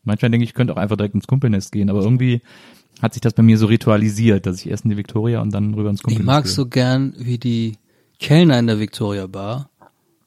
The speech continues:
Speaker 2: Deshalb hast du natürlich recht, die Victoria Bar hat fast dieses, die hat schon so ein bisschen dieses Niveau, das kommt aber durch die weißen Schürzen und die professionellen
Speaker 1: Mhm.
Speaker 2: Kellner,
Speaker 1: Mhm.
Speaker 2: den weißen Hemden, die nehmen das ja sehr ernst.
Speaker 1: Ja.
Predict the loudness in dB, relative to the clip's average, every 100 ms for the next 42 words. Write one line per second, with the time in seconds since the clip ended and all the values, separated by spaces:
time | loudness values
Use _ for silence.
0 | _ _ _ _ _ -8 -4 0 2 4
1 | 4 4 4 4 2 0 2 0 2 2
2 | 4 4 2 2 -2 0 0 0 -2 0
3 | -2 -4 -8 -14 _ _ -4 0 0 2
4 | 2 2 0 0 0 0 -2 -2 0 4
5 | 4 4 0 -2 0 -2 -2 -6 -6 -4
6 | -4 -6 -4 0 0 -2 -4 -4 -6 -6
7 | -4 -2 0 0 0 -4 -4 -4 -4 0
8 | 2 2 -2 -8 -12 -10 -8 -8 -6 -6
9 | -6 -6 -4 -2 -2 -4 -4 -6 -8 -12
10 | -14 -6 -4 -4